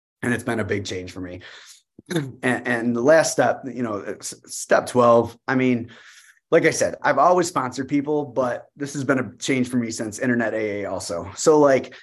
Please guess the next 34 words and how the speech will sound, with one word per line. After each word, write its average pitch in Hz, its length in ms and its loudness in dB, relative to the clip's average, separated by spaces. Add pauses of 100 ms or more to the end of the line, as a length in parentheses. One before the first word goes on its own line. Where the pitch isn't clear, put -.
I 123 120 2
always 170 720 4
sponsored 147 720 0
people 120 440 2
exactly 120 920 0
how 131 220 2
I 113 140 2
was 110 160 -4
sponsored, 90 600 -14 (520)
um, 101 340 2
s-, 95 140 -8
which 120 160 -4
was 123 120 0
basically, 131 800 2
uh, 98 240 -4
one 107 400 2
guy 143 260 4
in 143 120 2
the 139 60 2
steps 123 380 -2
at 120 100 2
a 156 60 0
time. 135 540 -4 (460)
And 110 280 -6
we 113 160 -2
would 110 220 0
sit 151 300 -2
down 147 640 2 (120)
one, 117 400 -2
for 131 180 -4
one 131 200 2
hour 151 300 6
a 175 80 4
week, 143 320 0